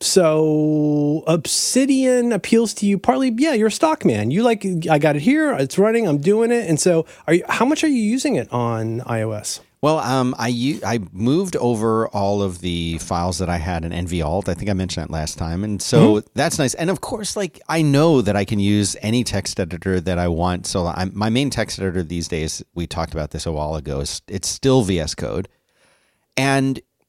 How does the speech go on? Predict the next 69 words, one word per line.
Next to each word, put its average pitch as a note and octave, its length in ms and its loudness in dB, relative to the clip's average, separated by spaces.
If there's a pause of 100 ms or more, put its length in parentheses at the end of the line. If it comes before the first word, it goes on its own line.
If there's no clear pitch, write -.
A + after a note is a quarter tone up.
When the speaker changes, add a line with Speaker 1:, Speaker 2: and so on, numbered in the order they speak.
(140)
Speaker 2:
you A#3+ 80 -4
know, B3+ 60 2
you G#3+ 200 0
Speaker 1:
So - 40 -4
Speaker 2:
can, D3 260 2
Speaker 1:
good. F#2+ 180 -12
Speaker 2:
you F3 140 -4
can F3 200 -2 (100)
open D#3 600 0 (180)
a C3+ 80 -2
folder, C3+ 840 0
which A2+ 260 -4
of - 160 -6
course G#2+ 200 0
V G#2 120 -2
S F#2 100 -2
Code G2 220 -4
will F2+ 80 -4
Speaker 1:
Just F2 180 0
Speaker 2:
treat D#2+ 60 -4
as E2+ 40 0
Speaker 1:
drop C#3 200 4
a B3 80 2
Speaker 2:
project. - 100 0
Speaker 1:
folder C4 300 4
on B2+ 180 2
it. A2+ 60 2
Speaker 2:
You G#2+ 60 -2
can G#2 80 -8
just - 180 -4
open D3 280 0
a D3+ 60 0
folder. D3 480 0
And C3 300 -2
so C3 100 2
I B2+ 80 2
can, E3 140 -4
like, D3 180 -2
open B2 220 0
the A#2+ 60 0
folder D#3 360 2
of F2 80 0
all F#2 140 2
my E2+ 100 0
notes F2 300 -2
and G2+ 80 0
edit F#2+ 180 0
them F#2+ 140 0
that F2 180 0
way G#2 120 2
if D#2+ 120 -4
I E2+ 60 0
want E2 280 0
on F2+ 200 0
the E2 40 -2
Mac E2+ 300 -2
too. E2+ 400 -2 (560)
Uh, F#2 220 0
but, A#2+ 340 0 (640)
you C#3 100 0
know, D3 120 4
Speaker 1:
Also, B3 240 6
Speaker 2:
it G#3+ 60 0
Speaker 1:
you, G#3+ 180 4
do F#3 100 0
you G3+ 40 6
know A3+ 80 6
about F#3+ 280 2
workspaces? G#3 920 -2